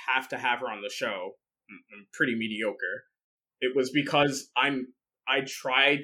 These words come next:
to make myself s-, a very personable person. Um, yeah, I can be a little spicy.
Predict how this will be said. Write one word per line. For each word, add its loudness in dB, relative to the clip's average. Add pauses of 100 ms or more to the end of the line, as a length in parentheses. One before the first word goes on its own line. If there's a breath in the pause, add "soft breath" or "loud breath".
to -4
make 4
myself 0 (400)
s-, 0
a 4
very 6
personable 0
person. -8 (500)
Um, -8 (160)
yeah, 2
I 4
can -6
be 0
a 0
little -2
spicy. -4